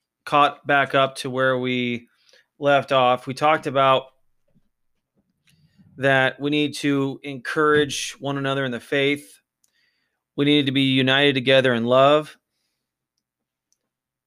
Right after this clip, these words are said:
And we talked about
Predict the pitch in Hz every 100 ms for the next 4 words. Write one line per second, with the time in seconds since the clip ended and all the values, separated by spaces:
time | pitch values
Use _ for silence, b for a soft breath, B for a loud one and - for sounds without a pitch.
0 | _ 139 139 135 131 131 - _ _ _
1 | _ _ _ _ _ _ _ _ _ _
2 | _ 131 143 156 160 160 156 - - 151
3 | 151 147 127 135 131 131